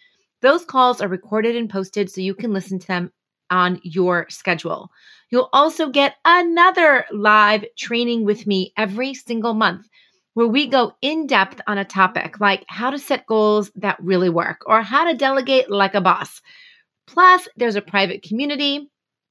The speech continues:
and then a, where you can ask questions and brainstorm with other awesome, amazing women.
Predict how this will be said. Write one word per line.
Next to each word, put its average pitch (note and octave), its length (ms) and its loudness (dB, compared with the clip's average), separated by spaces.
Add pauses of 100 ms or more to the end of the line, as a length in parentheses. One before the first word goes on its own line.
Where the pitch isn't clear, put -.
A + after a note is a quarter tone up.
(380)
and A3+ 320 2
then A3+ 380 -2
a, A3 240 -2
where G#3+ 320 2
you G#3+ 180 0
can A3 240 -2
ask - 260 -12
questions B3+ 720 -6
and F#3 240 -4 (300)
brainstorm B3+ 560 0
with G#3+ 240 -4
other A#3+ 300 0 (120)
awesome, A#3 420 4
amazing A#3 720 2
women. A3 400 0